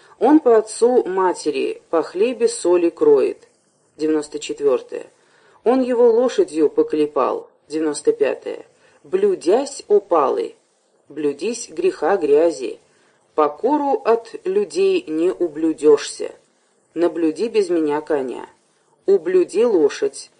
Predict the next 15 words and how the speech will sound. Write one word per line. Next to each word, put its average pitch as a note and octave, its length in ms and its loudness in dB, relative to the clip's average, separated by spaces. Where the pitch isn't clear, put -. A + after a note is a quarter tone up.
Поблюди F#3 520 2
с - 100 -8
хорошим G3 520 2
кобелём. F#3+ 640 2
Поблюлся F3 720 2
Ивана. D#3 720 -2
Приблюди D3 560 -4
к F#3+ 100 -6
дому. A#2+ 460 0
Девяносто G#3+ 440 -2
шестое. - 600 0
Поставить D4+ 560 -2
сачей A3 600 0
на E3 300 -2
очи. - 420 -6